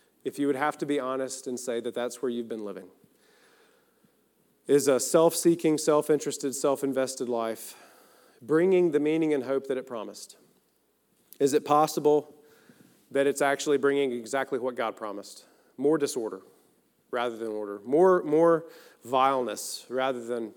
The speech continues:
purity and peaceableness. There, there's a way forward. Let's seek the wisdom that came from above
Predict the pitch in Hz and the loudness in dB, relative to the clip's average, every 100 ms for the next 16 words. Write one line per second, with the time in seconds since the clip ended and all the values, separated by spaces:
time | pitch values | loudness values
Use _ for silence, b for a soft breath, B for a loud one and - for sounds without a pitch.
0 | _ - 127 120 110 104 113 - 110 101 | _ -6 -4 -2 -6 -8 -12 -12 -12 -12
1 | 101 - 139 139 135 131 131 135 135 117 | -8 -2 -2 0 0 2 2 2 0 -4
2 | 104 95 - _ _ b b b b b | -4 -8 -16 _ _ b b b b b
3 | _ _ - 127 - - - - 160 156 | _ _ -10 -8 -8 -12 -10 -2 -2 0
4 | 151 147 143 143 139 139 139 135 147 147 | 0 2 2 -2 -4 -4 -4 -4 -4 -2
5 | 127 110 113 | -2 -2 -4